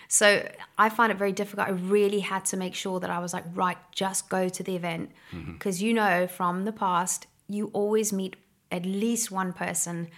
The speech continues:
Speaker 1: that's gonna help you out. And it really has been that way.
Speaker 2: Yeah.
Speaker 1: Every event I've been to, there's been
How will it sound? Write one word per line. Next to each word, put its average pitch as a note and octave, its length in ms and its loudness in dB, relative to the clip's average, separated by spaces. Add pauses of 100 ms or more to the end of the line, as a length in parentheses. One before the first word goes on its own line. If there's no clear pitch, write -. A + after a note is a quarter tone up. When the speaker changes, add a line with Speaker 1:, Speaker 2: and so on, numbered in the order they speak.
(360)
Speaker 1:
that's F#3 180 -4
gonna F#3 160 -2
help F3+ 240 -4
you F3+ 80 -2
out. E3 240 2
And F#3+ 120 0
it F#3 100 -6
really G#3+ 200 2
has F#3 220 -2
been F#3+ 160 -4
that F#3 120 -6
way. D#3+ 460 -6
Speaker 2:
Yeah. F3 140 -6
Speaker 1:
Every G3+ 220 -2
event F#3 280 -4
I've E3 120 -6
been F#3 180 -2
to, E3+ 360 -6
there's F3+ 180 -6
been F3+ 300 -6